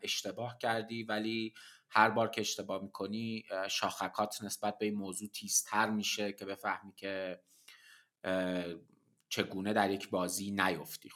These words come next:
یک بخشی از ماجرا اینه که در واقع اصلاً موضوع بحث تو رو دارن رسانه‌های جریان اصلی ح-، تعیین می‌کنن.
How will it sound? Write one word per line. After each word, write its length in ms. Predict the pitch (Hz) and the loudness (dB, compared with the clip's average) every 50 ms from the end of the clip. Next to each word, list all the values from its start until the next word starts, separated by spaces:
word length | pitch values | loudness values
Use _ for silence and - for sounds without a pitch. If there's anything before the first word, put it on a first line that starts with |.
| - _ _ - | -20 _ _ 4
یک 180 | 160 175 170 | 4 6 8
بخشی 280 | 170 180 175 - - 196 | 10 10 10 10 10 8
از 140 | 175 151 151 | 8 8 6
ماجرا 360 | 135 135 127 131 127 127 143 | 6 6 6 8 8 8 8
اینه 200 | 160 175 180 175 | 6 6 4 2
که 220 | 175 - 170 160 | 0 0 0 2
در 220 | 156 151 127 127 127 | 4 6 6 6 6
واقع 220 | 120 117 120 139 | 4 4 4 4
اصلاً 200 | 147 - - 165 160 | 4 4 4 2 2
موضوع 600 | 165 156 143 139 139 139 131 - 170 190 - 180 | 4 4 6 8 10 10 10 10 8 8 6 8
بحث 360 | 175 175 180 175 175 - - | 10 12 12 12 10 8 4
تو 200 | 185 175 - - | 4 2 2 2
رو 100 | 175 170 | 2 4
دارن 280 | 160 151 139 139 147 156 | 6 8 8 8 6 6
رسانه‌های 600 | 147 143 135 - - 127 123 123 120 131 147 156 | 4 2 4 4 4 4 4 4 4 4 4 6
جریان 400 | 151 147 123 120 120 123 131 147 | 6 6 6 6 6 4 6 6
اصلی 380 | 139 127 117 - - - 135 135 | 6 6 6 4 4 4 2 2
ح-، 380 | 135 - 107 - - - - 87 - | 6 6 6 6 4 0 -10 -12 -6
تعیین 360 | - - 107 98 92 90 82 | 4 6 6 6 6 4 -2
می‌کنن. 280 | 82 80 - - - - | -6 -10 -12 -14 -18 -20